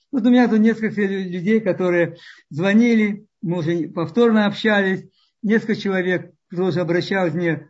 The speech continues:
кто-то из, обращался из района Бостона, кто-то из Италии.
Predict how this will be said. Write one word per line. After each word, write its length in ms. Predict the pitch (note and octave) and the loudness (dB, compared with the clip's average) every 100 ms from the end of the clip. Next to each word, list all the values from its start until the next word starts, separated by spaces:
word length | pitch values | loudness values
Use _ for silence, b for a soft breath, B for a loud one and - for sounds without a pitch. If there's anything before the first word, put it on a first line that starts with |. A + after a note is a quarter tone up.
| _ | _
кто-то 440 | - A3 G#3+ F#3 F3+ | -2 0 0 -2 -2
из, 240 | F#3 E3+ | -4 -4
обращался 680 | E3 E3+ E3+ F#3 F3 E3 F3 | -2 -2 -2 0 -2 0 -2
из 160 | D#3+ | 0
района 480 | E3 E3+ E3+ E3 D#3 | 2 4 4 2 -2
Бостона, 680 | C#3 G3+ A3 A3+ G3+ G3 G3 b _ - | -2 -2 0 0 0 -2 -8 b _ 0
кто-то 280 | B3 A#3+ | 0 4
из 320 | F3+ D#3+ C3+ - | 4 4 2 -6
Италии. 800 | F3+ D#3+ E3 A3+ G#3+ G3+ F#3+ | -6 -4 0 2 2 0 -2